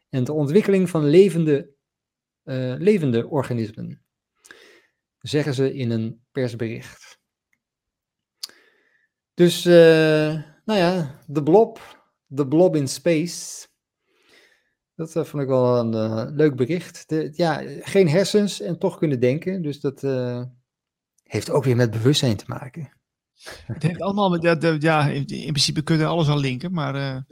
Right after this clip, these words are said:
Speaker 1: <laughs>
Speaker 2: ja, weet je, de, de, de, ik heb, ik heb er ook wel veel ge-, over gelezen van, ehm, dokter Schwab. Die heeft er een interessant, eh, boek over gelezen. Over geschreven, moet ik zeggen. Ehm, is een, eh, neuroloog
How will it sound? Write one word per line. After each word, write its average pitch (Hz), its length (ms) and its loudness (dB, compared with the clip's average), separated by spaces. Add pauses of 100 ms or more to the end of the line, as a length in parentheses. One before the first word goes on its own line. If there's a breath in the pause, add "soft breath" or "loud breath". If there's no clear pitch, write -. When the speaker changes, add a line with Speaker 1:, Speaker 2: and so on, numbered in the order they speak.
(180)
Speaker 1:
<laughs> - 880 -12
Speaker 2:
ja, 190 200 2
weet 208 160 0
je, 220 140 -8
de, 190 280 -6 (180)
de, 180 80 0
de, 165 560 0
ik 165 100 -8
heb, 180 140 -12
ik - 160 -10
heb 175 120 -4
er 175 80 -2
ook 170 80 -4
wel 160 120 0
veel 165 240 0
ge-, 160 140 -4
over 143 220 -4
gelezen 151 580 -2
van, 135 320 -8
ehm, 131 320 -10 (440)
dokter 147 360 -6
Schwab. 170 400 -2
Die - 140 -10
heeft 151 160 -2
er 156 80 -4
een 151 120 -2
interessant, 160 540 -6
eh, 139 580 -6
boek 139 180 -6
over 160 200 -2
gelezen. 151 440 -2 (840)
Over 165 240 2
geschreven, 139 420 2
moet 147 100 2
ik 139 60 0
zeggen. 151 420 -4
Ehm, 135 440 -6 (880 soft breath)
is 143 140 -10
een, 139 140 0
eh, 139 160 2
neuroloog 143 680 2